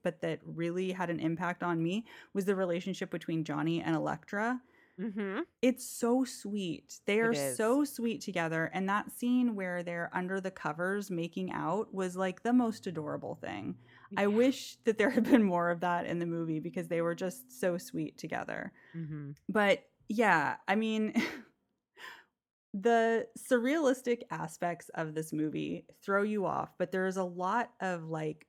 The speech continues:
Speaker 1: beauty in the way that it's filmed. I think
Speaker 2: Mm-hmm.
Speaker 1: my favorite one is what you were talking about, that bloodbath that he gets sent into where
Speaker 2: Yeah.
Speaker 1: she, like,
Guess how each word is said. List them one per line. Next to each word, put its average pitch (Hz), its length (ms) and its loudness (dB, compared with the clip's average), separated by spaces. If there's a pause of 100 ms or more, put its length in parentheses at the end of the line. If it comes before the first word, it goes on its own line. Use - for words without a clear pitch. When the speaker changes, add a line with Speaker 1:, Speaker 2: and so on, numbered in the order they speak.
Speaker 1:
beauty 170 520 -2
in 190 140 -2
the 170 100 -2
way 165 180 2
that 160 140 0
it's 156 200 -2
filmed. 170 520 0
I 175 100 0
think 196 320 0
Speaker 2:
Mm-hmm. 143 380 -4
Speaker 1:
my 175 260 4
favorite 170 480 -2
one 156 280 0
is 170 280 -6
what 165 120 -6
you 165 100 -4
were 160 100 -2
talking 160 400 -4
about, 190 300 -2
that 160 200 -4 (320)
bloodbath 160 640 0
that 202 120 -4
he 202 140 -6
gets 208 220 -4
sent 190 240 -2
into 196 380 -2
where 165 300 -2 (120)
Speaker 2:
Yeah. 143 440 -2
Speaker 1:
she, 202 140 -2
like, 185 340 0